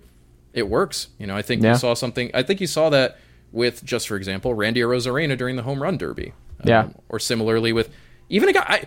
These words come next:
Speaker 1: I, I had no idea Adley Rutschman had, as the kids say, sauce. I did not know he was cool. But take, turning around to take hacks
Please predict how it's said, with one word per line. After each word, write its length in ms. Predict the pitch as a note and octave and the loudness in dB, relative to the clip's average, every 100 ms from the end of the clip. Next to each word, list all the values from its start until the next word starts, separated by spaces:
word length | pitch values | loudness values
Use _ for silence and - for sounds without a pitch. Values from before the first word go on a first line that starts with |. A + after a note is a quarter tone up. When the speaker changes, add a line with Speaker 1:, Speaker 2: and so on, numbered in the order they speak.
| - - | -8 -2
Speaker 1:
I, 80 | - | 2
I 40 | F#4+ | 6
had 200 | G3+ C#3 | 4 4
no 220 | C#3+ A3 | 6 6
idea 280 | F#3+ F3 C#3 | 6 6 4
Adley 280 | B2 D3+ C3+ | 4 2 2
Rutschman 440 | B2 C#3+ - A2+ | 2 2 -2 -4
had, 280 | G#2 A2+ G#2+ | 0 0 2
as 220 | F2+ A2 | 0 -2
the 60 | A2+ | -4
kids 300 | - B2+ A#2 | 0 0 2
say, 220 | G#2 F#2 | 0 0
sauce. 600 | - - F#2+ - - - - _ - - | 0 2 2 0 -4 -6 -8 _ -8 2
I 160 | D#3+ D4 | 6 6
did 160 | A3 | 6
not 360 | E3 D#3+ F#3 F#3 | 4 4 4 4
know 200 | E3 F#3+ | 4 4
he 140 | D3 D#3 | 4 2
was 160 | B2+ | 0
cool. 480 | - D#3 C3 - - _ _ - | 0 2 2 0 -8 _ _ 0
But 220 | C#3 C#3+ | 0 0
take, 380 | - F#3+ C4+ - | 0 2 2 -2
turning 340 | - G#3+ E4 D4 | 0 4 4 4
around 540 | E3 D3 D#3+ F#3+ G3 - - - _ | 6 6 6 4 0 -4 -20 -20 _
to 100 | - D#3+ | 0 2
take 280 | C#3 F3 | 4 2
hacks 540 | - B2 C3+ D3+ - | 0 0 0 0 -4